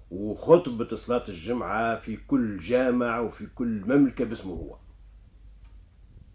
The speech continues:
يعني، آه، أملك كذا ربي صعب.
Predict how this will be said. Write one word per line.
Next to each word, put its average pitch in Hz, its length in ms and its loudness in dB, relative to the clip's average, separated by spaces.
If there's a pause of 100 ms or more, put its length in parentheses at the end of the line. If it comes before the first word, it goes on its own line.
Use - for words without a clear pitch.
(880)
يعني، 98 580 -2
آه، 95 240 -6 (480)
أملك 135 420 4
كذا 120 180 2
ربي 82 160 -4
صعب. - 240 -14